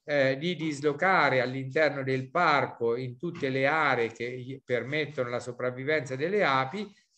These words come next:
alveari stanziali, eh, in modo che, eh, queste siano diffuse a livello capillare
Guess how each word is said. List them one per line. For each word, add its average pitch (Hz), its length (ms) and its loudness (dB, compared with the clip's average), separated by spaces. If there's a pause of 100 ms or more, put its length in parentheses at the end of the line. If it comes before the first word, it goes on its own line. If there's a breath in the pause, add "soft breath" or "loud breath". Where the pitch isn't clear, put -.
(120)
alveari 151 640 4
stanziali, 165 1080 0 (800)
eh, 123 800 2
in 180 200 -2
modo 151 500 4
che, 160 440 2
eh, 117 1200 2
queste 139 480 -2
siano 143 360 0
diffuse 139 500 -4
a 127 40 0
livello 131 480 0
capillare 147 880 0